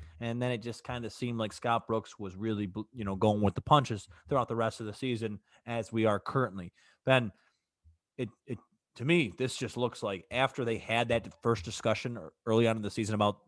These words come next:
what everyone's role was, they didn't have any more discussions after that, even after the five-game win streak.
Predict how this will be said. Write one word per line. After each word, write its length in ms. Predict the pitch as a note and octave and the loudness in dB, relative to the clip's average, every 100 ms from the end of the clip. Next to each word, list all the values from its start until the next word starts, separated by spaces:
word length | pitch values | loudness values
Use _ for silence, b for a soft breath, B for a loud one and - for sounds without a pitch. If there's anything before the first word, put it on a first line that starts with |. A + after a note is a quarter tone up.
| _ _ | _ _
what 180 | A2 A2 _ | -4 -4 _
everyone's 420 | A2 A2+ A2 F#2+ | -4 -2 -2 2
role 220 | A2 A2+ | 6 6
was, 360 | G#2 G2 C3 - _ _ _ _ _ | 6 2 0 -4 _ _ _ _ _
they 60 | |
didn't 160 | D3 D3 | -6 0
have 160 | C#3+ C#3+ | 2 2
any 80 | |
more 160 | C#3 C3 | 2 0
discussions 500 | A2+ - C#3 - A2 | -2 -4 -6 -6 -4
after 260 | A#2+ A#2+ F2 | -4 -4 -10
that, 180 | E2 - _ _ | -14 -18 _ _
even 200 | C#3+ C#3 | -10 -4
after 260 | C3+ C#3+ - | 0 0 0
the 80 | F#2+ | -4
five-game 400 | G#2 F2+ F2+ F2+ | -2 -4 -6 -12
win 140 | E2 | -14
streak. 260 | D#2+ D#2+ | -16 -18